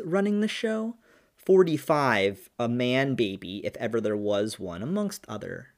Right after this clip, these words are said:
things, um, that's actually a generous way to call him, has been inciting violence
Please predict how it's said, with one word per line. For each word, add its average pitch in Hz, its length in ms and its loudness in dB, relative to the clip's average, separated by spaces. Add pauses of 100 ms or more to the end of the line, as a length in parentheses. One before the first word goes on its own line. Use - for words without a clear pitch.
(140)
things, 95 420 -14 (420)
um, 120 440 -2
that's 127 180 -2
actually 113 260 -4
a 110 60 -6
generous 104 560 -6
way 98 160 -8
to 95 60 -10
call 107 340 -6
him, 104 240 -8 (280)
has 160 180 -2
been 175 160 2
inciting 190 600 -4
violence 104 920 -6